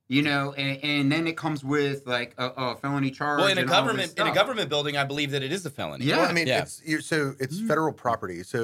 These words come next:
Speaker 3: it would fall under the federal guidelines. So yes, there is probably a federal statute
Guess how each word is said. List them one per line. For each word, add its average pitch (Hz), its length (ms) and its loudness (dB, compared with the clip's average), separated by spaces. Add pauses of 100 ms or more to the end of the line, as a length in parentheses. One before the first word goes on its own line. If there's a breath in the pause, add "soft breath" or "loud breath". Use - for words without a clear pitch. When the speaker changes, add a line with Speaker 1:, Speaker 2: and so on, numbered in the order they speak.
Speaker 3:
it 113 100 -2
would 110 120 -6
fall 113 380 -4
under 104 220 -4
the 95 80 -6
federal 98 280 -6
guidelines. 90 480 -8
So 113 80 -10
yes, 98 240 -4
there 107 160 -2
is 98 120 -6
probably 107 500 -2
a 90 120 -4 (260)
federal 107 260 -4
statute 101 560 -8